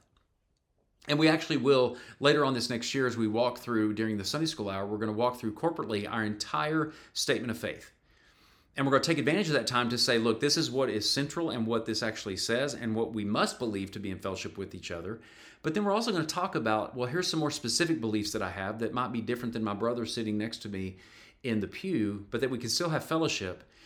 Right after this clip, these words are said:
In fact, with that, that means that we'll talk about potential points of disunity,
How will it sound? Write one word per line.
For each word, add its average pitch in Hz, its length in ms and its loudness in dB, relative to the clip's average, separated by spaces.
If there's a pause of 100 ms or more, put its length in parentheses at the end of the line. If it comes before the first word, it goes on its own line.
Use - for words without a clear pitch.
(180)
In 135 100 0
fact, 143 280 6
with 160 180 4
that, 135 160 6
that 123 120 4
means 123 200 0
that 123 100 0
we'll 117 140 -2
talk 127 240 0
about 113 260 0
potential 131 500 -4
points 117 420 -4
of 98 280 -4
disunity, 127 840 -4